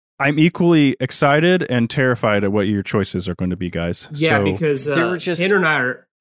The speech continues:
Speaker 2: are not as, um, versed in kung fu. We had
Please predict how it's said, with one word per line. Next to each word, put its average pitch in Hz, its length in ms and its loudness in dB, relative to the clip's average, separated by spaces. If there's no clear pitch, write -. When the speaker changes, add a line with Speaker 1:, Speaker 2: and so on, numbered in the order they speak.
Speaker 2:
are 139 140 -4
not 131 460 -2
as, 113 440 -4
um, 110 220 -20
versed 113 520 -8
in 113 180 -20
kung 110 260 -12
fu. 139 320 -6
We 123 180 -10
had 120 300 -10